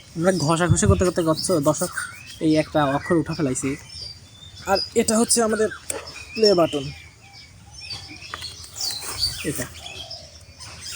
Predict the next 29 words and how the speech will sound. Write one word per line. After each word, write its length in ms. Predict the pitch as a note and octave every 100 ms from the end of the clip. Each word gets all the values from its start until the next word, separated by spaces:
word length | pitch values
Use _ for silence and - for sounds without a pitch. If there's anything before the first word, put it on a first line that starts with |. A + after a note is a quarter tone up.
| - G3
এটা 240 | F#3 F3+
ভারী 340 | C#3+ D#3 D#3
আছে। 240 | D#3 G3+ F#3+
যাই 160 | E3+
হোক, 160 | F3+ F#3 - - - - - - -
এই 120 | - D#3
দেখেন, 320 | C#3+ E3+ F#3 - - - - - - - - - - - - -
এটা 200 | F3 F3
হচ্ছে 220 | F#3+ G#3
আমাদের 200 | F#3+ F#3 -
প্লে 140 | C#3+
বাটন। 260 | D3+ E3 G3 - - - -
আর 140 | D3+
এই 80 | E3
দেখেন, 260 | D#3+ D3+ E3+
আমাদের 300 | D#3+ D#3+ D#3+
এখানে 260 | D3+ E3
চ্যানেলের 420 | D3+ D#3+ D#3 E3+ F3
নাম 260 | D#3+ C#3+
আছে, 220 | C3+ C#3+
দেখেন, 300 | C3 B2+ C3 C3 - - - - - - - - - - - - - - -
এর 160 | G#3
ভিতরে 240 | G#3 G#3 F#3+
আরও 220 | F3 F#3+
অনেক 220 | F#3 F#3+
কিছু 260 | G3 - F3+
আছে। 320 | D3+ D3+ D#3+ E3 - - - - - - - - - - - - - - - G3
এই 160 | F3+
দেখেন, 360 | D#3+ D3+ E3+